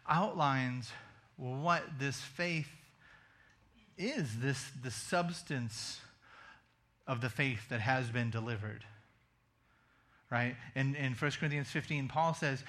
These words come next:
"Now I would remind you, brothers, of the gospel which I preached to you, which you received, and in which you stand,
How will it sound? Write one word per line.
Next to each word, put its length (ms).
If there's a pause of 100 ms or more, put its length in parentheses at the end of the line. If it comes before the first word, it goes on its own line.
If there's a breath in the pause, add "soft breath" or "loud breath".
(160 loud breath)
"Now 280
I 120
would 160
remind 400
you, 100
brothers, 440
of 100
the 100
gospel 460
which 180
I 60
preached 400
to 60
you, 180 (880 loud breath)
which 160
you 80
received, 680 (1080 loud breath)
and 100
in 200
which 200
you 60
stand, 580